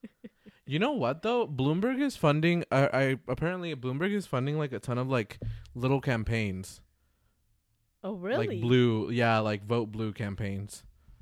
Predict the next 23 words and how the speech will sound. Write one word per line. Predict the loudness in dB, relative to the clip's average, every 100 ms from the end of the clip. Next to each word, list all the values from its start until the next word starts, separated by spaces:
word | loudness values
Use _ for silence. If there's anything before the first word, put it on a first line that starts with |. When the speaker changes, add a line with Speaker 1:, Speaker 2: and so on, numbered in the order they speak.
| -20 _ _ -20 -12
Speaker 2:
Well, | -12 -14 _ _ _ _ _ -20 -20 -20 _ _ _ -20
um, | -20 _ _ _ _
so | -12
at | -12 _ -12
least | -10 -4
Speaker 1:
So. | -2 -2 -4 -8
Speaker 2:
one | -8 -6
good | -6 -6
thing | -8 -8
he's | -8 -8
doing. | -8 -8 -10
<laughs> | -16 -20 -20 _
Speaker 1:
Mm-hmm. | -4 -4 -6 -2 0 2 2 0 0 -2 -8 -20 -20 -20 -20 -8
Speaker 2:
Yeah. |
Speaker 1:
Also, | -4 0 0
Sean | 2 0 2
Penn's | 2 2
on | 0 -2
C | -4
N | -2 -2
N | -2 -2
talking | -4 -2 -4
about, | -2 0 -2